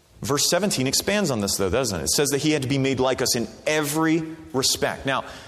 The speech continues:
later in the same book, in the book of Hebrews in chapter four, the writer of Hebrews will modify that only slightly. That he had to be made like us in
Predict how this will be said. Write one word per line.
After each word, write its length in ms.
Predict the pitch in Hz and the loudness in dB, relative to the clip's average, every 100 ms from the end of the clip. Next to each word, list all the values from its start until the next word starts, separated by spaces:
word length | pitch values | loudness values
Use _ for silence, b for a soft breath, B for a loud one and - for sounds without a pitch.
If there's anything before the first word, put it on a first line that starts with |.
| B - | B -6
later 400 | 131 190 262 196 | 0 2 4 2
in 160 | 151 147 | 2 2
the 80 | |
same 380 | 135 160 156 151 | 2 2 2 2
book, 260 | 143 110 123 | 2 2 0
in 60 | |
the 60 | 123 | 0
book 160 | 131 117 | -2 -2
of 80 | |
Hebrews 300 | 151 127 110 | -2 -2 -2
in 60 | 110 | -2
chapter 300 | 135 113 113 | -2 -2 -4
four, 380 | - 175 120 98 | -2 0 2 0
the 100 | 127 | 0
writer 320 | 123 139 196 | 2 2 2
of 100 | 190 | 0
Hebrews 300 | 135 139 139 | -2 -2 -2
will 80 | 127 | -2
modify 540 | 131 151 175 - 123 | 0 2 0 0 0
that 120 | 123 - | 0 0
only 200 | 135 139 | 0 0
slightly. 420 | - 120 78 85 - - - B B B B B - | 0 -2 -4 -8 -14 -20 -20 B B B B B -2
That 80 | |
he 140 | 139 143 | 0 2
had 320 | 165 156 165 | 2 2 0
to 60 | 147 | 2
be 100 | 151 | 2
made 260 | 156 151 | 2 2
like 220 | 151 151 | 2 2
us 120 | 143 | 0
in 140 | 147 | 0